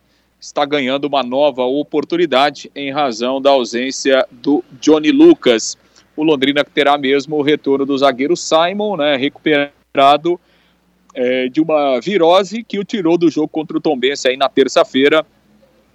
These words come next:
A dupla de zaga volta a ser, é, o, o Simon e também o Gustavo Vilar. Diante desse cenário, né, Linhares, se nada acontecer, se não houver nenhum problema de última hora, Matheus Nogueira no gol,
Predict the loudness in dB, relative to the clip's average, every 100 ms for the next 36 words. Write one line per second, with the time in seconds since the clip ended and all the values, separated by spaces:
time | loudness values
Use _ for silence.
0 | -8 -2 0 0 2 2 2 2 2 2
1 | 0 2 0 0 -4 -2 0 0 -2 _
2 | _ -12 -8 -6 -4 -4 2 6 8 8
3 | 6 4 2 2 2 2 0 0 0 2
4 | 0 0 -2 -4 -4 -4 -2 -4 -4 0
5 | 0 0 -4 -6 -10 -10 0 2 2 0
6 | -10 -4 -2 -2 -4 -6 -6 -14 _ -16
7 | -6 -4 0 2 2 -2 -4 -6 -6 -6
8 | -6 -10 -18 -20 _ _ _ _ -14 -4
9 | -2 0 -2 -2 -12 -8 -6 -6 -10 -8
10 | -4 -4 -4 -6 -6 -10 -12 -12 -2 0
11 | 2 0 0 -2 2 4 4 4 2 -4
12 | _ _ _ -2 -2 -2 -4 -4 -6 -4
13 | -4 -2 -2 0 0 -2